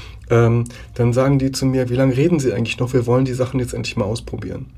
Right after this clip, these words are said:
Ja, die sind vi-, einfach viel weiter vorne, die haben Lust auf diese Sachen, aber die haben ja auch kein, die müssen jetzt auch keine Schüler unterrichten, ja. Ähm, also sie können dann einfach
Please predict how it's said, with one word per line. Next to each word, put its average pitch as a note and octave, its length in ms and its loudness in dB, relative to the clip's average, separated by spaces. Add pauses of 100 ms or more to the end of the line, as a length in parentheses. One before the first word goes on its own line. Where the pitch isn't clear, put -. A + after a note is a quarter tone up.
(720)
Ja, B2+ 160 2
die B2+ 140 -2
sind D3+ 320 -2
vi-, - 160 -12
einfach C#3 240 0
viel E3 300 0
weiter C#3 260 4
vorne, C#3 640 4 (280)
die B2+ 80 2
haben C3+ 300 4
Lust E3+ 500 4
auf A#2+ 200 -2
diese A2+ 260 -4
Sachen, G#2+ 420 -2 (200)
aber A#2+ 120 4
die C3+ 80 6
haben F3 120 6
ja D#3+ 80 6
auch D3 100 -4
kein, C#3 380 2
die B2+ 60 -2
müssen D3 200 -2
jetzt C#3 160 0
auch - 140 -8
keine B2 180 -4
Schüler E3 320 2
unterrichten, G2+ 560 -4
ja. B2+ 160 -2 (500)
Ähm, A#2+ 420 6 (800)
also A2+ 140 4
sie A#2 80 2
können C#3 200 6
dann C3+ 220 2 (320)
einfach B2+ 400 0